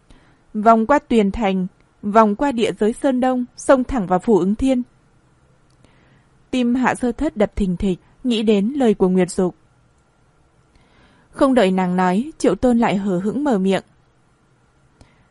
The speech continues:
"Từ khi khai chiến đến nay, tin tức của kinh sư đã bị cắt đứt hoàn toàn. Tình hình phòng vệ của Phủ Ứng Thiên ra sao, không ai biết rõ. Nếu chúng ta mạo hiểm thâm nhập vào, thì rất dễ bị người khác dẫn dụ vào bẫy.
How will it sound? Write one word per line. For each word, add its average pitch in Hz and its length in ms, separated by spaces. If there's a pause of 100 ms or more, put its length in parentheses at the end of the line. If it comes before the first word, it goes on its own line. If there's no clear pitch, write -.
(140)
"Từ 220 160
khi 262 180
khai 262 240
chiến 220 300
đến 214 180
nay, 254 260 (360)
tin 254 160
tức 330 180
của 208 120
kinh 262 220
sư 262 220
đã 233 120
bị 254 140
cắt 311 200
đứt 320 160
hoàn 190 300
toàn. 180 320 (420)
Tình 254 160
hình 233 220
phòng 226 220
vệ 214 200
của 220 120
Phủ 233 160
Ứng 208 200
Thiên 285 240
ra 262 160
sao, 254 340 (100)
không 240 200
ai 233 160
biết 294 220
rõ. 240 280 (580)
Nếu 226 280
chúng 277 160
ta 311 140
mạo 277 200
hiểm 214 280
thâm 262 280
nhập 214 200
vào, 180 280 (300)
thì 233 140
rất 302 200 (100)
dễ 302 280
bị - 120
người 190 180
khác 294 300 (100)
dẫn 226 340
dụ 190 220
vào 180 180
bẫy. 180 340